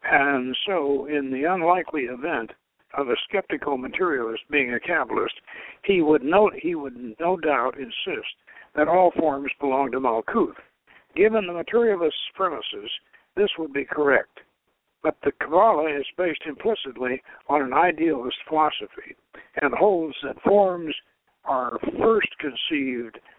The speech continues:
on the inner levels and subsequently concrete into, into other forms. Uh, this is no place to go into, he says, an analysis of the main watershed of philosophical speculation. So he's, uh,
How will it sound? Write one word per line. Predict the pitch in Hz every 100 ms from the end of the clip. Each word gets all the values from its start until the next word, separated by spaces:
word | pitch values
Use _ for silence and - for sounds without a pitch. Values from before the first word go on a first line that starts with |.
| _
on | 135 143
the | 120
inner | 139 202 202 180
levels | 151 139 127 123 117
and | - -
subsequently | - 160 - - 131 135 113
concrete | - 151 120 110 156 117 - _ _ _ _ 156
into, | 135 113
into | - 131 120
other | 135 139 107
forms. | - 151 - - - - - _ _ _ _ _ _ -
Uh, | 139 123 123 113 123 - _ _ _
this | 202 220 -
is | 165 151 131
no | 160 226
place | - 165 139 -
to | 127
go | 127 127
into, | 139 131
he | 120 117 110 151
says, | 131
an | 120 120
analysis | 139 156 127 - 127 120
of | 120
the | 117
main | 135 123 117 - - -
watershed | 123 156 156 - - 127
of | 110
philosophical | 165 127 - 131 113 - -
speculation. | - 127 - 104 110 101 - _ - - - - -
So | 180
he's, | 151 175 135 -
uh, | 147